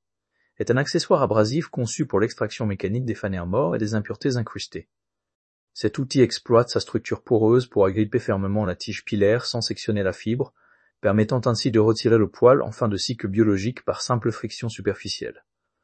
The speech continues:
Son action ciblée s'avère particulièrement efficace pour éliminer le sous-poil terne et les résidus de mue,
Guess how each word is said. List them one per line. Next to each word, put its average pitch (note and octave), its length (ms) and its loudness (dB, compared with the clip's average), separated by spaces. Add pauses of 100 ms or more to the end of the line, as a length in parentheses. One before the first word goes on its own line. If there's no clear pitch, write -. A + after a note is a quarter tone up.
(400)
Son A#2 160 -2
action B2 280 0
ciblée G#2+ 360 2
s'avère G#2+ 320 2
particulièrement A2 600 0
efficace A2 400 -2
pour G2+ 180 2
éliminer A2 320 2
le G#2+ 80 0
sous-poil G2+ 420 0
terne B2 380 0
et G#2+ 80 -2
les G2 100 2
résidus G#2 320 -2
de G2 100 -4
mue, G2+ 300 -4